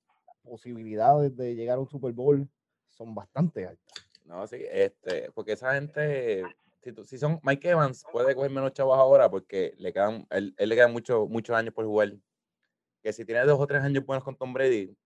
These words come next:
Speaker 2: "Saben, ya tengo dos anillos, en tres años tengo dos anillos", por decirte el número. Él puede ir a, a, a los Rams a pedir los chavos que le saquen los cojones,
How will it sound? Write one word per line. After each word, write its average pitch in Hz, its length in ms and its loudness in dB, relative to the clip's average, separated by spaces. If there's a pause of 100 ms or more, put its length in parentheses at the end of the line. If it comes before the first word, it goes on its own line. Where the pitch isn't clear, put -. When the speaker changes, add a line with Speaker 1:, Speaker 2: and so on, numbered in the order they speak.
(340)
Speaker 2:
"Saben, 135 220 0
ya 131 100 -2
tengo 143 240 -2
dos 135 160 4
anillos, 101 400 -6 (120)
en 117 120 -14
tres 160 140 0
años 165 140 0
tengo 147 180 0
dos 139 140 4
anillos", 117 200 0
por 101 120 -6
decirte - 240 -20
el 110 60 -14
número. 92 360 -8 (680)
Él 101 200 0
puede 123 280 8
ir 139 80 10
a, 135 500 8 (260)
a, 101 180 8
a 104 60 8
los 104 120 0
Rams 135 280 -2
a 110 60 -4
pedir 104 180 -2
los 113 80 -8
chavos 101 180 -2
que 117 80 -6
le 110 80 -2
saquen 104 180 -4
los 107 100 -10
cojones, 95 360 -8